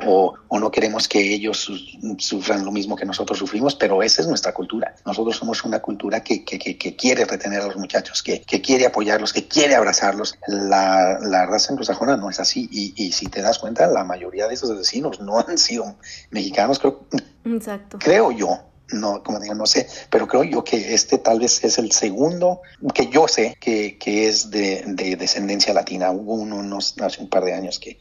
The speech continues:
Speaker 1: que tenía un nombre, un nombre, ah, latino, pero pero no sé si, si haya más, pero la mayoría de ellos han sido anglosajones. Y bueno, eso,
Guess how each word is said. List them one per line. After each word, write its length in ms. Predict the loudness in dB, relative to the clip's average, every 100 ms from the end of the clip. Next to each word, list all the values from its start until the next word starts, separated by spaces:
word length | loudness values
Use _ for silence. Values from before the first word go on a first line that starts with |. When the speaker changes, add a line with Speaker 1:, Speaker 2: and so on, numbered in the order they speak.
| _ -10
Speaker 1:
que 120 | -2
tenía 240 | 0 0
un 80 | -2
nombre, 380 | -4 -4 -4 -6 -12
un 100 | -6
nombre, 380 | -4 -2 -2 -2 -4
ah, 460 | -8 -8 -8 -6 -4
latino, 360 | -4 -4 -4
pero 260 | -2 -2 -4 -8 _ -4
pero 180 | 0
no 120 | 2 2
sé 160 | 2
si, 320 | 0 -2 -12 -16 0
si 340 | 2 4 4
haya 200 | 6 4
más, 200 | 4 2
pero 340 | 2 -2 0 -2 0
la 180 | 0
mayoría 460 | 2 2 0 2 2
de 140 | 2
ellos 240 | 0 -2 0
han 100 | 0
sido 200 | -2 -4
anglosajones. 680 | -4 -6 -4 -6 -4 -6 -8
Y 280 | -8 -4 -2
bueno, 260 | 0 0 -2
eso, 500 | 0 0 4 2 0